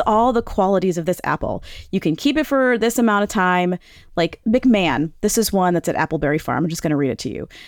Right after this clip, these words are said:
"McMahon is a Wisconsin native, began as a seedling of an Alexander apple planted in eighteen sixty in Richland County. Its grower was a woman remembered in historic accounts only as Missus Isaac McMahon. Tender and juicy, enjoyably tart"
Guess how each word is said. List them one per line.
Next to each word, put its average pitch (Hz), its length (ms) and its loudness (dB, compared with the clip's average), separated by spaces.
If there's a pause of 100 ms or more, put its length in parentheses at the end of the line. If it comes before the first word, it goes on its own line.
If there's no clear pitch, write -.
(180)
"McMahon 226 480 2
is 226 120 0
a 185 40 -2
Wisconsin 269 540 0
native, 185 560 0 (300)
began 220 280 4
as 277 80 2
a 302 60 0
seedling 233 480 0
of 196 80 0
an 185 140 0
Alexander 214 520 0
apple 190 300 0
planted 208 380 -2
in 165 120 -2
eighteen 254 360 0
sixty 185 440 -2
in 165 160 -2
Richland 196 420 0
County. 135 440 -2 (360)
Its 208 120 0
grower 220 300 2
was 196 160 2
a 175 60 2
woman 175 420 2
remembered 185 420 2
in 180 80 2
historic 185 380 -2
accounts 214 480 -2
only 247 400 2
as 196 180 0
Missus 196 420 0
Isaac 180 360 -2
McMahon. 214 680 0 (600)
Tender 285 340 2
and 269 100 4
juicy, 254 460 0
enjoyably 220 640 2
tart" - 500 -2